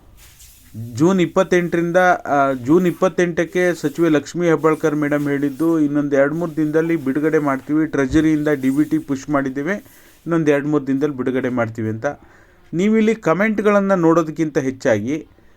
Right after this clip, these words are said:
"ಇಲ್ಲ ಸರ್, ಜಮಾ ಆಗಿಲ್ಲ" ಅಂತ ತೊಂಬತ್ತೈದು ಪರ್ಸೆಂಟ್ ಜನರು, ಎರಡು ಸಾವಿರದ ಮುನ್ನೂರು ಜನರು ನಮ್ಮ ವೀಕ್ಷಕರು ಕ-, ವೋಟ್ ಮಾಡಿದ್ದಾರೆ,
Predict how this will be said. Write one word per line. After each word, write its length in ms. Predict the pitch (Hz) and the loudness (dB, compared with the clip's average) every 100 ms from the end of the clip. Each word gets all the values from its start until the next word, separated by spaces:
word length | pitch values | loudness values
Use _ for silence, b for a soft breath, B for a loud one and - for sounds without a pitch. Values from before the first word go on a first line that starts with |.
| b b | b b
"ಇಲ್ಲ 300 | 180 214 226 | -2 2 2
ಸರ್, 240 | 214 202 | 4 2
ಜಮಾ 300 | 151 156 175 | 4 2 2
ಆಗಿಲ್ಲ" 300 | 190 185 175 | 0 0 0
ಅಂತ 180 | 165 156 | 0 0
ತೊಂಬತ್ತೈದು 760 | 175 - 170 185 196 190 180 170 | -2 0 0 0 0 0 2 0
ಪರ್ಸೆಂಟ್ 460 | 156 151 180 165 | 0 -2 -2 -2
ಜನರು, 320 | 143 143 139 | 0 0 0
ಎರಡು 320 | 117 123 160 180 | 0 2 2 0
ಸಾವಿರದ 500 | - 190 190 185 180 | 0 2 4 2 0
ಮುನ್ನೂರು 640 | 170 151 170 185 190 185 | 0 0 0 0 2 2
ಜನರು 440 | 147 135 160 175 | 2 0 0 0
ನಮ್ಮ 260 | 180 156 151 | -2 -2 0
ವೀಕ್ಷಕರು 580 | 151 139 135 147 139 139 | -2 -2 -4 -4 -4 -6
ಕ-, 80 | 131 | -6
ವೋಟ್ 540 | 123 123 127 160 160 | -6 -2 2 2 0
ಮಾಡಿದ್ದಾರೆ, 560 | 143 139 135 135 156 | -6 -4 -4 -4 -4